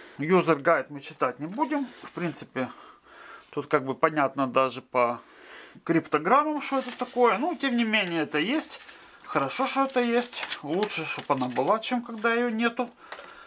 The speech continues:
Так, откладываем чуть в стороночку коробку нашу. Ну и давайте посмотрим теперь,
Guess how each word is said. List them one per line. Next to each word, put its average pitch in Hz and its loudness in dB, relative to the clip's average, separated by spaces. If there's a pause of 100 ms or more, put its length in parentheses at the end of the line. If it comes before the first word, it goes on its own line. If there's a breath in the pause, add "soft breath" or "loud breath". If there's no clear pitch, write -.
(380 loud breath)
Так, 190 6
откладываем 196 2
чуть 190 -6
в - -6
стороночку 214 2
коробку 339 4
нашу. 339 4 (920 loud breath)
Ну 302 6
и 311 2
давайте 226 4
посмотрим 208 -4
теперь, 190 0